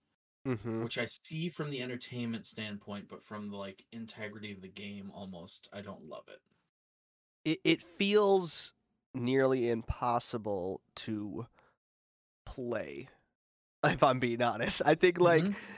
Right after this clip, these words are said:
Speaker 1: and I think that's what I've noticed in these recent seasons, is there used to be people who would study the game,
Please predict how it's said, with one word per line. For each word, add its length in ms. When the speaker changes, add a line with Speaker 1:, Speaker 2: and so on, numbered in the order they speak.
Speaker 1:
and 80
I 100
think 260
that's 400
what 180
I've 240
noticed 480
in 160
these 220
recent 320
seasons, 680
is 400
there 160
used 260
to 80
be 140
people 340
who 120
would 120
study 380
the 100
game, 440